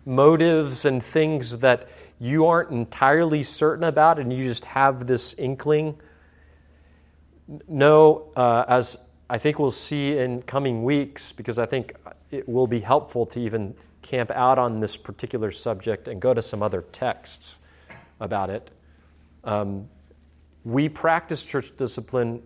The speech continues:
only when sin has been confirmed, when it becomes known and obvious and observed. Okay? So that's, um, f-, first, the first situation.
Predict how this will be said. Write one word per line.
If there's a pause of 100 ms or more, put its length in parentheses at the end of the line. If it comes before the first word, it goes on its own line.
(140)
only
when
sin
has
been
confirmed, (200)
when
it
becomes
known (240)
and
obvious (200)
and
observed. (1400)
Okay? (1040)
So
that's, (720)
um, (640)
f-,
first, (640)
the
first
situation.